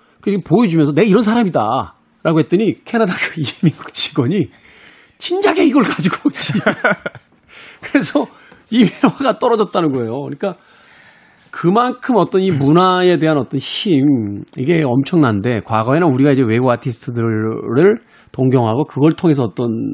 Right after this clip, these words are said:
뭐 경험들을 쌓아나갔다라면, 비티에스라고 하는 이 우리나라가 배출한,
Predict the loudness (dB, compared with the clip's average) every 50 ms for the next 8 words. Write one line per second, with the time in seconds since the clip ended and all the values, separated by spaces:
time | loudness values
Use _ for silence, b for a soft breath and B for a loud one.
0 | -8 -10 -12 -10 -8 -8 -6 -6 -6 -8 -8 -10 -10 -12 -14 -8 -4 -2 0 0
1 | 0 -2 -4 -4 -4 -2 -2 0 0 -2 -4 -6 -6 -8 -6 -4 -4 -2 -2 -4
2 | -6 -8 B B B B B B B B B B B B B B B B B B
3 | B _ -6 -6 -6 -2 0 0 0 0 0 0 0 2 2 2 2 2 0 0
4 | 0 -2 -2 -2 -4 -4 -4 -2 0 0 0 0 0 0 0 0 0 -2 -2 -4
5 | -4 -6 -6 -6 -8 -8 -8 -8 -8 -6 -6 -8